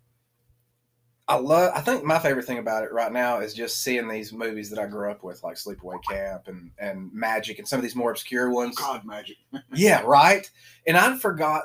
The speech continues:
Speaker 1: that, um, Anthony Hopkins was in that and did an amazing job, uh, uh, 'cause he's Anthony Hopkins, obviously. But it, it really s-, surprised me 'cause I was thinking The Silence of the Lambs was his first work like that, and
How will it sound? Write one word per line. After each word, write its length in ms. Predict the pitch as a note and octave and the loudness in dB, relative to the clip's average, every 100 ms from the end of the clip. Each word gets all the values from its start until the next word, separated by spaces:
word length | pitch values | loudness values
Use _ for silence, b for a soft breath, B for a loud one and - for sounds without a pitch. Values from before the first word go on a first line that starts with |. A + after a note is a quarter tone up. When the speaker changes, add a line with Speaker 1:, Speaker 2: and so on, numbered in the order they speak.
| C3+ | -4
Speaker 1:
that, 260 | D3 C#3+ C3+ | -2 -2 0
um, 720 | C3 B2+ B2 A#2 A2+ G#2+ G2+ | 2 4 4 2 -4 -12 -4
Anthony 320 | D#3 D#3+ D#3 D3 | -2 -2 -2 -2
Hopkins 480 | D#3 F#3+ F#3+ D3+ A#2 | 0 -2 -4 -8 -8
was 160 | G#2 | -8
in 160 | A2+ G#2 | -6 -4
that 360 | G#2 G2 F#2+ - | -2 -2 -6 -8
and 280 | A2 A2 G#2+ | -6 -6 -4
did 120 | D3+ | -2
an 120 | C3 | -2
amazing 480 | A#2 D3 F#3 D#3 B2+ | 0 0 2 -2 0
job, 440 | C#3+ E3 E3+ B2 G#2 - | 2 4 2 0 -8 -12
uh, 120 | A#2+ A#2 | -10 -6
uh, 80 | B2+ B2+ | -6 -6
'cause 140 | B2+ | -10
he's 140 | A2+ B2+ | -6 -2
Anthony 280 | B2 A2 | -4 -6
Hopkins, 460 | G#2 D3 F3 G#2+ G2+ | -6 -4 -4 -8 -10
obviously. 580 | G2+ F#2 G2 - A2 A2 | -8 -8 -12 -12 -12 -10
But 240 | A2 A2 | -8 -8
it, 160 | A#2 B2 | -8 -10
it 120 | A#2+ A#2+ | -10 -4
really 220 | D#3 E3 | -2 -2
s-, 240 | D#3+ - _ | -4 -14 _
surprised 540 | - B2+ - D#3 F3 | -12 -6 -2 -2 -2
me 100 | C3 | -4
'cause 160 | B2+ B2 | -6 -2
I 80 | A#2+ | -2
was 140 | A#2 | -2
thinking 440 | C#3+ C3+ B2+ A#2 - _ _ | -6 -4 -4 -4 -10 _ _
The 60 | A#2 | -4
Silence 360 | D3+ D3 C#3 | 2 4 2
of 60 | A#2+ | 0
the 60 | A#2+ | -2
Lambs 300 | C#3+ D#3 B2 | 0 0 -2
was 140 | A2 | -8
his 160 | B2 - | -10 -2
first 400 | B2 A2+ - A#2 | -2 -2 -6 -2
work 260 | C3 F#3+ | -2 -2
like 260 | A2 F#2+ - | -4 -4 -6
that, 240 | G2+ G#2 G2+ | -6 -6 -6
and 220 | G2+ | -14